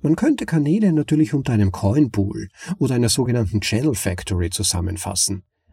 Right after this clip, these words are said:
Aber trotzdem muss man die Blockchain sehr oft involvieren,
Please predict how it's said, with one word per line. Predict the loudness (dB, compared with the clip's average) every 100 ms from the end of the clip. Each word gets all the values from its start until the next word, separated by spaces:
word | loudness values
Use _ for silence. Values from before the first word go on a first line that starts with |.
| -4
Aber | -2 -2
trotzdem | -2 -2 -2 0 2 4
muss | 2 2
man | 2
die | 2 0
Blockchain | 0 -4 -2 0 0
sehr | 0 0 -2
oft | -2 -4 0
involvieren, | 0 2 2 2 0 0